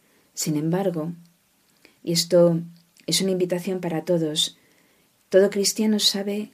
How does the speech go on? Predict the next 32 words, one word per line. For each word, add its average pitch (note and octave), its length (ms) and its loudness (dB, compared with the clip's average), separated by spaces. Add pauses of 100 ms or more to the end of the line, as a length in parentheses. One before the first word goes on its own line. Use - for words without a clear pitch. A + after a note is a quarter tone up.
que E3+ 80 -6
el D#3 80 -2
Señor E3 480 -2 (100)
está D#3+ 520 -6
siempre F#3 640 -2
presente G#3 840 -6
y F3 100 -6
que E3 140 -8
siempre F#3+ 680 -6
escucha. - 720 -10 (840)
Jesús G3 360 0
asegura A#3 680 2 (280)
a D#3+ 140 -4
sus D#3+ 180 -4
discípulos G#3+ 540 -2
y F#3 40 -4
a E3+ 40 -4
cada D#3+ 200 -2
uno F#3+ 140 0
de F#3+ 120 0
nosotros G3 680 -4 (560)
que F#3+ 120 4
Dios F#3+ 220 6
conoce G#3 440 -2
nuestras F3 360 -2
necesidades F3 920 -2
en F3 140 -2
cualquier E3+ 360 -2
momento F#3+ 480 -2
de E3 140 -6
nuestra D3 380 -8
vida. C#3 340 -10